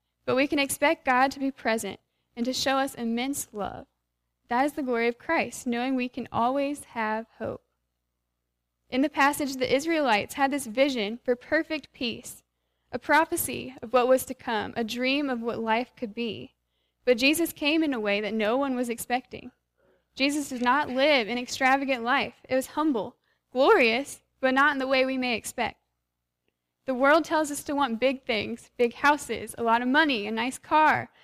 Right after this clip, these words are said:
the latest gadget, you name it. But Jesus says, "Hey, here I am. I've come to bring you peace, to give you life." What Jesus gives is not something we can quantify.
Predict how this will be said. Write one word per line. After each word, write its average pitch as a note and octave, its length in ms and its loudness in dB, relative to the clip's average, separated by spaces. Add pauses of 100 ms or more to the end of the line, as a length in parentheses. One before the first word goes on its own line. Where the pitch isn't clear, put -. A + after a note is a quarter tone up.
(160)
the C4+ 80 -2
latest C#4+ 340 4
gadget, C#4 420 0
you D#4+ 220 4
name C#4 280 0
it. G#2+ 180 -10 (580)
But B3 120 0
Jesus D4 320 0
says, C4+ 220 -2
"Hey, F#4 340 0 (640)
here C#4 160 4
I G4 80 6
am. A#3+ 400 0 (240)
I've B3 180 0
come C#4 160 -4
to C#4 80 0
bring C4 180 -2
you C4 80 -2
peace, - 520 -12 (260)
to B3+ 80 -14
give B3 140 -4
you A#3+ 160 -4
life." A3+ 280 -6 (960)
What B3 140 2
Jesus D4 340 0
gives C#4 300 2
is A#3+ 120 -8
not B3+ 280 2
something C#4+ 420 -2
we B3 120 -4
can A#3 160 -6
quantify. A#3 720 -2